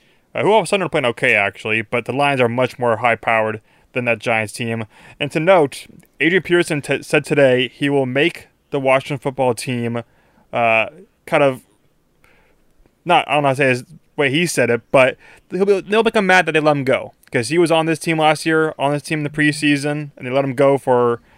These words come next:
uh, makes sense because they're rebuilding, but he's pissed off about it, so I think he's gonna have a good game.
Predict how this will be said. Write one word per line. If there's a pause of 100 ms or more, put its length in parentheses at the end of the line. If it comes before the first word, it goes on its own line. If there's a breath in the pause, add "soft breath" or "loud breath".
(200 soft breath)
uh, (380)
makes
sense
because
they're
rebuilding, (280 soft breath)
but
he's
pissed
off
about
it,
so
I
think
he's
gonna
have
a
good
game.